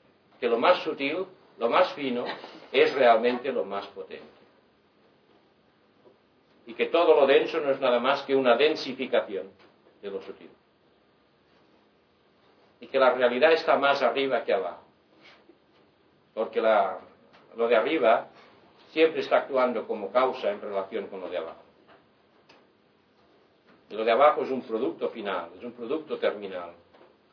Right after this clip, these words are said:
En cambio, lo de arriba es un nivel causal. Es un mundo creativo, es arriba que se produce la creación.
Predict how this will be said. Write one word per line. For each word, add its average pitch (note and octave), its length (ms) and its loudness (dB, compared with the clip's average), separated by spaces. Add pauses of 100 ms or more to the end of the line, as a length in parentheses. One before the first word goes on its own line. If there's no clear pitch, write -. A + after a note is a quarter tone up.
(200)
En - 60 -20
cambio, A#2+ 340 -2
lo A#2 120 2
de A2+ 100 4
arriba C3 420 4
es B2 340 2
un A2 200 -14
nivel A#2 340 -2
causal. F#2 440 -10 (1800)
Es G#2 60 -20
un A2+ 140 -12
mundo C3+ 340 -4
creativo, G#2 560 -4
es G#2+ 80 -8
arriba B2 420 -2
que - 60 -16
se G2 140 -10
produce F#2+ 340 -14
la F2+ 100 -12
creación. F2 440 -18